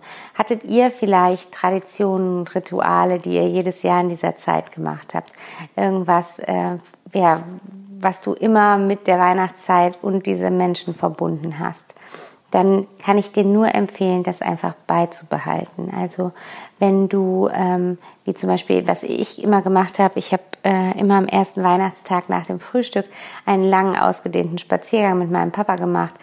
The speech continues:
Und da gucke ich jetzt einfach, dass ich auch da die Zeit in, an den Weihnachtstagen für finde, so einen langen Spaziergang in der Natur zu machen, alleine oder mit meinem Partner zusammen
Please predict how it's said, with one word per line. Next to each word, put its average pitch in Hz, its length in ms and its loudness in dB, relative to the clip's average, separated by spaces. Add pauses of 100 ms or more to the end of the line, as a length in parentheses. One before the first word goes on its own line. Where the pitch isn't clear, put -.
(360)
Und 185 440 -2
da 185 120 4
gucke - 260 -4
ich - 120 -6
jetzt 180 240 -2
einfach, 175 440 -2
dass 180 180 -2
ich - 220 -2
auch 190 100 -2
da 180 220 2
die 180 140 -2
Zeit 175 340 0
in, 185 380 -2
an 185 120 -2
den 180 140 2
Weihnachtstagen 170 800 0
für - 160 -12
finde, 175 360 0 (340)
so 185 400 0 (120)
einen 185 160 0
langen 185 240 2
Spaziergang 180 540 -2
in 190 120 -2
der 196 100 4
Natur 190 420 2
zu - 160 -6
machen, 170 360 -2
alleine 175 760 2
oder 175 200 -2
mit 180 140 -2
meinem 180 220 0
Partner 170 440 -4
zusammen 170 460 -4